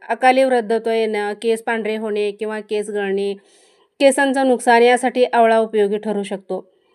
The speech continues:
आवळा केसांचं वजन कमी न करता पोषण देतो आणि केस गळण्यास प्रतिबंध करतो, केसांमध्ये ताकद आणतो. असे खूप सारे फायदे आपल्या केसांसाठी आवळ्याचे आहेत. त्यासाठी आपल्याला इथं आवळा नियमित केसांना, अ,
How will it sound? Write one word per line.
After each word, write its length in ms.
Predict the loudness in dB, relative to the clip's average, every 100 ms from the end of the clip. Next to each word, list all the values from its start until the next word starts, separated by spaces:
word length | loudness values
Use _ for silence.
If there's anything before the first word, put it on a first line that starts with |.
| _ 4
आवळा 260 | 6 6
केसांचं 500 | 4 0 2 0 2
वजन 340 | 2 2 0 -2
कमी 300 | -2 0 0
न 180 | 0
करता 380 | -2 -4 -2 -4
पोषण 420 | -2 -6 -4 -6
देतो 320 | -4 -4 -4 -4
आणि 340 | -4 -4 -4
केस 320 | -2 -2 -2
गळण्यास 420 | -2 -2 -2 -6
प्रतिबंध 440 | -8 -8 -6 -6 -6
करतो, 500 | -8 -8 -10 -10 _ _ _ _
केसांमध्ये 640 | 2 4 4 4 4 4 4
ताकद 440 | 4 2 2 -2
आणतो. 440 | 0 -2 -4 -8 _ _ -20 _
असे 300 | -2 -2 -4 -4
खूप 260 | -6 -6
सारे 240 | 0 2 2
फायदे 280 | 0 -2 -2
आपल्या 320 | 0 -4 -4 -8 -20 _ -2
केसांसाठी 600 | 0 2 0 -2 0 0
आवळ्याचे 480 | 2 2 2 0 -2
आहेत. 300 | -2 -2 -2
त्यासाठी 360 | -2 -2 -4 -4
आपल्याला 340 | -4 -2 0
इथं 220 | 0 -2
आवळा 400 | -2 0 0 0
नियमित 360 | 0 0 0 -2 -2
केसांना, 480 | -4 -2 -2 -2 -4 -10 _ _ _ -6
अ, 220 | -2 -2